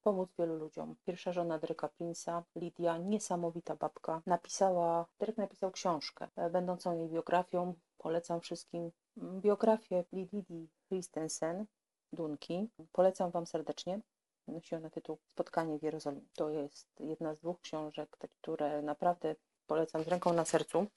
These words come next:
Obydwie są biografiami kobiet, ale są to biografie takich bab z jajami. Chrześcijanek z życiorysami takimi, że czapki z głów, panowie. Y, więc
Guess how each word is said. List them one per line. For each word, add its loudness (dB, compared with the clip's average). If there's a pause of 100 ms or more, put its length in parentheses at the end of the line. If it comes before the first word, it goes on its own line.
Obydwie 6 (500)
są -2
biografiami 4
kobiet, 6
ale 2
są 0
to 0 (140)
biografie 4 (440)
takich -8 (320)
bab 4
z -2
jajami. 6 (180)
Chrześcijanek 2 (200)
z 0
życiorysami 4
takimi, -2
że -2 (280)
czapki -4
z -6
głów, -10 (100)
panowie. -4 (260)
Y, -4
więc -4